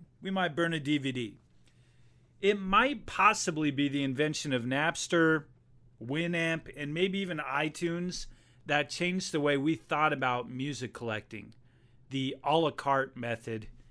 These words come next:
instead of just buying one album to listen to a few songs and then switching to the next album and doing the same thing.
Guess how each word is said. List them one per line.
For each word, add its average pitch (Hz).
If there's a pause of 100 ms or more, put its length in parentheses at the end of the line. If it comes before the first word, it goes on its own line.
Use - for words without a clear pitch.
(140)
instead 131
of 117
just 120 (200)
buying 131
one 131
album 123
to 117
listen 120
to 120
a 113
few 117
songs 120
and 117
then 110
switching 123
to 120
the 113
next 117
album 113 (320)
and 143
doing 143
the 127
same 120
thing. 113